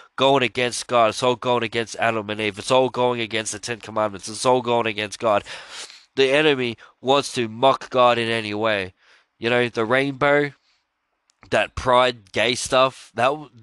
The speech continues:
before it was pride gay, the rainbow was a thing of God. But then that turned into unicorns and fairies, and they just mock it. They just destroyed the rainbow before God, you know. So the enemy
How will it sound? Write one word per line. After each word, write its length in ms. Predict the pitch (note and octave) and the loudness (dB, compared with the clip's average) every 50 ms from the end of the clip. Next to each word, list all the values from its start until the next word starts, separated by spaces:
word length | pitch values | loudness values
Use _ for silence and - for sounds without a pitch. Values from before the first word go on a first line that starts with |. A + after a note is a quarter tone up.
| G2+ F2 F#2 | -20 -10 -6
before 520 | A#2+ C3+ B2+ - - D#3+ D#3+ E3 E3 D#3+ | -4 -4 -4 -2 2 4 4 6 4 4
it 80 | C#3+ C#3+ | 2 0
was 160 | C#3 B2+ - | -2 -4 -6
pride 420 | _ - D3 C3+ C3 B2 A#2+ A2+ | _ -2 2 4 4 4 2 0
gay, 220 | - B2+ A#2+ B2 A#2 | -2 -2 0 0 -2
the 120 | A2+ A2 | -2 -6
rainbow 520 | G2+ A2+ A#2+ B2 A#2+ A2+ B2+ B2+ A#2+ A#2+ | -6 -6 -6 -6 -4 -2 0 0 0 0
was 200 | A2+ A2+ A2+ F#2+ | -2 -2 -4 -4
a 60 | G#2+ - | -6 -8
thing 220 | - B2 A#2 G#2+ | -6 -6 -4 -4
of 140 | F#2+ F2 - | -4 -6 -2
God. 260 | - A#2+ A2 G2 F#2+ | 2 2 4 4 2
But 100 | - G2+ | 0 -4
then 100 | G#2+ B2 | -6 -2
that 140 | A#2+ A#2+ A2 | -2 -2 -2
turned 220 | - B2+ B2+ A#2 A2+ | -2 -4 -4 -4 -6
into 200 | G#2+ - - G#2+ | -8 -8 -8 -8
unicorns 880 | F#2 G2+ A#2+ B2+ A#2 A#2 G#2 - - - A#2+ A#2 A2 A2 A2+ A#2 G#2 F#2+ | -6 -4 -4 -4 -4 -4 -8 -10 -6 -2 0 2 4 4 2 0 -2 -6
and 100 | F2+ - _ _ | -10 -12 _ _
fairies, 720 | - A#2 A2+ A#2 A#2 A#2 A2+ A2+ A2 G#2+ A2 A#2 A#2+ G#2 G2 | -2 0 2 2 2 2 2 2 2 0 0 -2 -4 -6 -6
and 120 | F#2+ G2 - - - - - - - - - _ _ | -8 -10 -12 -16 -18 -18 -18 -18 -20 -20 -20 _ _
they 140 | - A#2 B2 | 2 2 2
just 220 | A#2+ A#2 - - | 0 -2 -6 -10
mock 440 | F#2 F#2+ G2+ A2 A#2+ A#2+ A2 - - | -12 -14 -4 2 2 2 2 2 -2
it. 160 | G#2 D#2+ - - | -10 -10 -10 -10
They 120 | G2+ A2+ | -8 -8
just 180 | A#2 A2+ - - | -6 -6 -6 -6
destroyed 600 | G#2 F#2 - - - - - B2+ B2+ A#2+ A#2 G#2+ | -4 -4 -4 -4 -6 -6 -2 0 0 0 2 0
the 100 | - A2 | 0 0
rainbow 460 | A2+ A#2 A#2+ A#2+ A#2 G#2+ A#2 A2 G#2+ | 2 2 2 0 0 0 0 0 0
before 340 | G2+ G2+ - - A#2+ A2 G#2+ | -2 -4 -4 -2 -2 -2 -2
God, 340 | G#2+ A2+ A#2 A2 G#2 G2+ G2 | -2 -2 0 0 0 -2 -2
you 80 | G#2+ | -4
know. 140 | A2+ A2+ A2+ | -2 0 0
So 380 | A2+ - - B2 A#2 A2+ A2+ A2+ - _ _ _ _ - - - - - - - - - - _ _ - - - - - - - - - - - | 0 0 2 2 2 2 2 0 -4 _ _ _ _ -20 -18 -18 -16 -14 -14 -14 -14 -16 -20 _ _ -20 -20 -20 -20 -20 -20 -20 -20 -20 -14 -2
the 120 | - D#3+ F3+ | 2 2 2
enemy 380 | F3 E3 D3 D3 D3 D3 C#3 | 4 2 0 0 -2 -2 -4